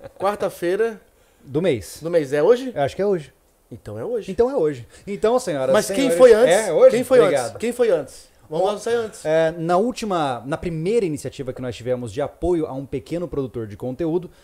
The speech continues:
Speaker 2: nós ajudamos com cinquenta por cento das doações que vocês fazem via Pix para o nosso amigo Diego do canal Desbrava Rio. Até porque produzir conteúdo dá, é, é dinheiro, né, gente? Então a gente tá ajudando o cara a ficar motivado e produzir.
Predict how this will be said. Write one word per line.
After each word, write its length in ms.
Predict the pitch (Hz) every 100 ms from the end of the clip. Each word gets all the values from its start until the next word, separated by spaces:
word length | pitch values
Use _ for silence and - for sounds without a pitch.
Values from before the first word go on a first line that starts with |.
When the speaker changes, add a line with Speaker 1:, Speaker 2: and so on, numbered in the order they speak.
| _ -
Speaker 2:
nós 160 | 185
ajudamos 540 | 185 175 156 165 165 -
com 200 | 156 143
cinquenta 500 | - 156 - 202 214
por 160 | 208 185
cento 220 | - 151
das 160 | 135 117
doações 440 | 160 - 156 160
que 100 | 147
vocês 200 | 131 135
fazem 280 | - 117 117
via 180 | 107 151
Pix 380 | - 180 - - - -
para 120 | 208
o 40 | 208
nosso 180 | 190
amigo 220 | 190 180 180
Diego 360 | 185 170 160
do 80 | 156
canal 240 | 156 151
Desbrava 520 | 160 160 160 180 175 165
Rio. 240 | 127 107 _ _ _ _
Até 120 | 165
porque 300 | - 156 196
produzir 340 | - 131 110
conteúdo 500 | 131 131 113 117 143 143 127
dá, 420 | 120 95 139 -
é, 240 | 147 160 151
é 20 |
dinheiro, 400 | 139 240 160 107
né, 100 | 127
gente? 280 | 113 98 117
Então 160 | 107
a 40 | 147
gente 140 | 160
tá 80 | 165
ajudando 360 | 151 143 139 147
o 40 |
cara 340 | - 127 143 - -
a 100 | 113
ficar 180 | - 131
motivado 540 | 131 - 110 120 131 139
e 60 |
produzir. 420 | 123 170 143 123